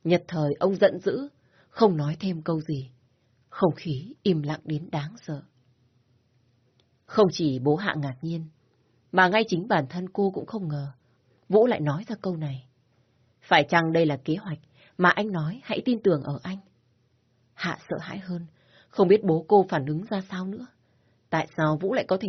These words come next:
nói ra những chuyện như vậy chứ? Suy nghĩ suốt đêm qua, quả thực ngoài cái cách này, Vũ không tìm một lý do nào khác để ngăn cản được cái đám cưới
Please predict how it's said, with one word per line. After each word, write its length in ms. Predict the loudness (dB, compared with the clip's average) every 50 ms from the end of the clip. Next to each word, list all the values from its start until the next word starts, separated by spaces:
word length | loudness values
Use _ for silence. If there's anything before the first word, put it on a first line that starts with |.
| -6
nói 220 | -4 -6 -6 -6 -6
ra 100 | -6 -6
những 200 | -6 -6 -6 -8 -6
chuyện 280 | -2 0 0 0 0 -2
như 80 | -6
vậy 220 | -4 -2 -4 -4 -4
chứ? 180 | -10 -14 -16 -16 _ _ _ _ _ _ _ _ _ _ _ _ _ _ _ _ _ _ _
Suy 280 | -8 -2 2 2 2 2
nghĩ 180 | 0 -4 -6 -6
suốt 200 | -4 -4 -4 -2
đêm 220 | -2 -4 -4 -4 -4 -6
qua, 300 | -6 -6 -6 -8 -12 _ _ _ _ _ _ _ _ _ _ _ _
quả 200 | 4 6 6 4
thực 220 | 2 0 -2 0
ngoài 200 | 2 2 2 2
cái 100 | 2 -2 -4
cách 200 | -4 -4 -4 -4
này, 340 | -4 -4 -4 -4 -6 -8 -12 _ _ _ _ _ _ _ _ 2
Vũ 180 | 4 4 4
không 200 | 4 2 -2 -2 0
tìm 260 | 0 2 2 2 0
một 160 | -2 -2 0
lý 180 | 0 0 0 0 0
do 140 | -2 -2 -2
nào 220 | -2 -6 -6 -8
khác 260 | -8 -12 -14 -14 -14 _ _ _ _ _ _ _ _ _ _ _ -2
để 200 | 0 0 0 0 -4
ngăn 180 | -6 -6 -6 -6
cản 280 | -6 -4 -4 -4 -6
được 140 | -8 -10 -8 -6
cái 80 | -4
đám 200 | -2 -2 -2 -4
cưới 340 | -6 -4 -4 -4 -4 -6 -10